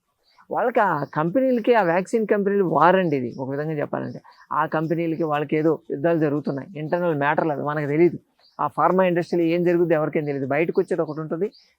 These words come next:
లోపల ఒకటి ఉంటుంది. కాబట్టి మీరు ఇవన్నీ ఏం పట్టించుకోవద్దు, మనకు సంబంధం లేదు. క్లియర్, రిలాక్స్గా ఉండండి. ఆ న్యూస్ వస్తాయి అంతే, మంచి న్యూస్ ఎప్పుడు రావు, ఆ హెడ్లైన్స్లో రావు ఎప్పుడు. పనికిమాలిన న్యూస్ అంటే హెడ్లైన్ మన మీడియాలో అలాగే వస్తాయి కదా, తెలిసిందే కదా. కాబట్టి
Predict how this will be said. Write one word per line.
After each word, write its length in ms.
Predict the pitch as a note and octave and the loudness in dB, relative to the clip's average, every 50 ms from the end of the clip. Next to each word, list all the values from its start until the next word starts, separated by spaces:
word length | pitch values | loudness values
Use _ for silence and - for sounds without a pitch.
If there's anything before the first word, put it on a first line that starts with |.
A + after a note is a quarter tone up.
| - | -4
లోపల 280 | D3+ D#3+ F3+ - G3+ F#3 | 0 2 2 2 4 2
ఒకటి 220 | E3 C#3+ D3+ C3 | 2 0 -2 -4
ఉంటుంది. 200 | C#3 C3 C3 B2+ | -6 -6 -6 -6
కాబట్టి 420 | B2+ - D3 D3+ D3 D#3 C#3 F#3 F#3+ | -4 -2 0 0 0 0 0 -2 -2
మీరు 240 | F#3 F3 F3+ F3 D#3+ | 0 0 2 2 2
ఇవన్నీ 360 | D#3 D#3 D#3 E3 F3+ G3+ A3 | 4 2 2 2 2 2 2
ఏం 280 | G3 E3+ F3 G#3 A#3 | 4 4 4 4 4
పట్టించుకోవద్దు, 560 | G#3+ G#3 G3+ F3+ E3+ - - C#3+ B2 A#2+ - - _ _ _ _ _ _ _ _ _ _ _ _ _ _ - | 4 4 2 0 0 -2 -4 -6 -6 -6 -10 -16 _ _ _ _ _ _ _ _ _ _ _ _ _ _ -14
మనకు 220 | D3+ D#3 D#3+ - F#3+ | -12 -12 -12 -12 -12
సంబంధం 540 | - D#3+ C#3+ C#3 C#3+ D3 D3 C#3 C3 A#2+ | -10 -10 -8 -8 -8 -6 -6 -8 -8 -8
లేదు. 160 | - B2+ A#2+ - - _ _ _ _ _ _ _ _ - | -8 -10 -10 -12 -16 _ _ _ _ _ _ _ _ -8
క్లియర్, 260 | - D3+ E3 D#3 C3+ - _ _ _ _ _ _ _ _ _ _ _ _ _ _ _ - - B2+ | -4 0 0 0 0 -2 _ _ _ _ _ _ _ _ _ _ _ _ _ _ _ -16 -12 -8
రిలాక్స్గా 520 | C3 C3+ C#3 D3+ D#3 D3+ - - - D#3+ C#3+ | -4 -2 0 0 0 -2 -4 -8 -8 -8 -8
ఉండండి. 280 | C#3 C3 B2 A#2 - | -6 -6 -8 -8 -8
ఆ 100 | - B2 | -10 -10
న్యూస్ 340 | B2+ C#3 C3+ D3 E3+ E3 E3 | -10 -8 -6 -6 -6 -4 -4
వస్తాయి 300 | D#3+ - - - F3 D#3 | -6 -6 -6 -6 -6 -6
అంతే, 260 | C#3 C3+ C#3 C3 C#3 | -6 -6 -6 -6 -6
మంచి 280 | C3 C3+ D3 D3+ D3+ F#3 | -4 -4 -4 -4 -4 -4
న్యూస్ 220 | F3+ F3+ E3 - | -4 -4 -4 -4
ఎప్పుడు 220 | E3+ C#3+ - D#3+ D#3+ | -4 -4 -2 -2 -2
రావు, 260 | C#3+ C#3+ C#3 C3 B2+ | -2 -2 -2 -2 -2
ఆ 80 | C3 C3 - - - _ _ _ _ _ - | -4 -6 -6 -10 -16 _ _ _ _ _ -4
హెడ్లైన్స్లో 500 | D#3+ D3+ C#3+ E3+ F3+ F3+ F3 D#3 E3 D#3+ | -2 0 2 4 4 4 4 0 -2 -2
రావు 220 | D3 C#3 C3+ C#3 | 0 0 -2 -2
ఎప్పుడు. 280 | C3+ B2 - C#3 C3+ - - - | -4 -6 -6 -8 -8 -8 -4 -2
పనికిమాలిన 400 | E3+ F3 F3 F3 G3+ G3 F#3 E3+ | -2 -2 0 2 2 2 2 2
న్యూస్ 220 | D#3+ E3 D3 - | 0 0 0 -2
అంటే 140 | E3+ E3+ F3 | -2 0 0
హెడ్లైన్ 340 | E3 D3+ C3+ D3 D3+ D3 C#3+ | 0 0 0 0 0 0 0
మన 100 | C#3+ C#3 | -2 -2
మీడియాలో 360 | C#3 D3 D3+ D#3+ E3 D#3 D3 | -2 -2 0 0 0 0 0
అలాగే 180 | C#3 C#3 C#3+ C#3+ | -2 -2 -4 -4
వస్తాయి 340 | C3+ A#2+ - - - - | -6 -8 -10 -12 -14 -14
కదా, 120 | A#2 - - - _ _ _ _ - | -14 -14 -16 -20 _ _ _ _ -8
తెలిసిందే 360 | E3 E3 D#3 F#3+ F#3 E3 C3+ | -8 -6 -4 -4 -2 -2 -2
కదా. 200 | B2+ B2+ - A#2+ - _ _ _ _ _ _ - | -4 -6 -8 -10 -16 _ _ _ _ _ _ -8
కాబట్టి 480 | - D3 D3 D3 C3+ - - C3 B2 A2 | -6 -6 -4 -4 -6 -6 -6 -8 -8 -8